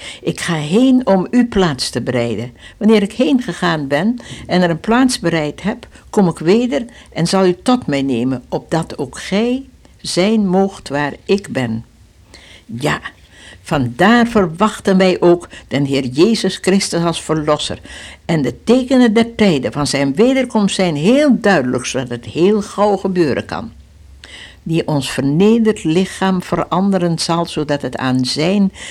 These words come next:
verheerlijkt lichaam gelijkvormig wordt. We weten iets van Jezus' verheerlijkt lichaam, door wat de Bijbel ons vertelt. Hij kon zomaar binnenkomen door gesloten deuren. We lezen dat over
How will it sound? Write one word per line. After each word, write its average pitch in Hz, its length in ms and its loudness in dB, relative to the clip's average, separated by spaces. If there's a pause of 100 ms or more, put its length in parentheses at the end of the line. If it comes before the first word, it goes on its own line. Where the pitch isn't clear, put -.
(120)
verheerlijkt 175 920 -2
lichaam 165 440 -2
gelijkvormig 143 720 -2
wordt. 107 280 -8 (720)
We 160 140 0
weten 220 440 2
iets - 360 -4
van 151 220 0
Jezus' 131 420 -2
verheerlijkt 170 580 0
lichaam, 202 460 0 (300)
door 143 140 -4
wat 147 200 -2
de 143 80 -4
Bijbel 165 340 0
ons 127 180 -4
vertelt. 185 640 -4 (760)
Hij 143 140 -6
kon 151 220 2
zomaar 160 380 0
binnenkomen 175 640 4
door 127 160 0
gesloten 151 600 -2
deuren. 185 420 0 (2000)
We 139 120 -6
lezen 143 360 -2
dat 160 240 0
over 160 440 2